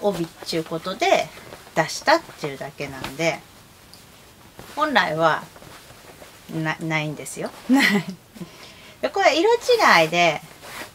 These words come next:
もうい-、い-、一パターンありますので、えっと、もし持ってらっしゃる方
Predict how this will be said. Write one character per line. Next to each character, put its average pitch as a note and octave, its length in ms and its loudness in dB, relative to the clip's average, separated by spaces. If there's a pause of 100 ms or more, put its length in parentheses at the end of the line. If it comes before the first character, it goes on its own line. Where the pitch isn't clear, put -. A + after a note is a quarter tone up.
(520)
も C4 240 0
う C4+ 60 -4
い-、 C4 60 -6 (340)
い-、 A3 60 -10 (160)
一 - 220 -12
パ A3+ 180 2
タ A#3 120 4
ー F#3 160 2
ン - 100 -10
あ D#3 80 -4
り D3+ 140 -4
ま D3+ 180 -4
す - 140 -12
の C3+ 180 -12
で、 D3+ 260 -2 (760)
え F3+ 160 -4
っ E3 40 -6
と、 E3 680 2 (1600)
も A3 160 2
し - 300 -2 (720)
持 F3+ 120 -4
っ - 40 -10
て G3 200 4
ら F#3 140 8
っ G3+ 40 2
し - 140 -4
ゃ F3 80 2
る E3 120 0
方 D3+ 440 -6